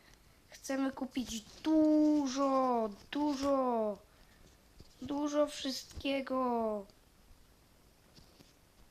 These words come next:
Bardzo dużo. Dwieście dziewięć, jeszcze nas stać. Pyk, pyk, pyk, pyk. U, dwieście dziewięćdziesiąt już nas nie stać.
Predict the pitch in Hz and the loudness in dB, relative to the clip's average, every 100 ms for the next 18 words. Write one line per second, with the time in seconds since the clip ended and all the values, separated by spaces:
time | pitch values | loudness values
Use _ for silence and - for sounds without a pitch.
0 | _ - - - - _ - - - 254 | _ -20 -20 -20 -20 _ -20 -20 -10 -2
1 | 294 277 - 294 277 285 285 277 269 240 | -2 -2 -4 -4 -2 -2 -2 0 0 0
2 | 214 - - - - - - - 269 277 | -2 -6 -20 -20 -4 -4 -4 -14 -6 -2
3 | - - 269 262 277 262 240 247 247 - | 0 -2 -2 -2 -2 -2 -4 -6 -6 -6
4 | 277 254 254 - - - 269 254 254 - | -6 -4 -4 -4 -6 -4 -2 -2 -6 -12
5 | - - - - - - 311 302 262 - | -12 -20 -20 -20 -20 -12 -6 -4 -4 -8
6 | - 294 285 254 - - 302 277 240 - | -6 -4 -2 -4 -10 -8 -4 -4 -6 -14
7 | - 294 269 226 - _ _ _ - - | -8 -6 -4 -4 -8 _ _ _ -20 -20
8 | - 269 269 247 220 220 214 - 220 214 | -6 -2 0 -2 -2 -4 -6 -8 -10 -10
9 | 208 202 214 208 202 214 220 - 254 - | -10 -14 -18 -16 -8 -8 -8 -12 -14 -16
10 | - - - | -18 -18 -20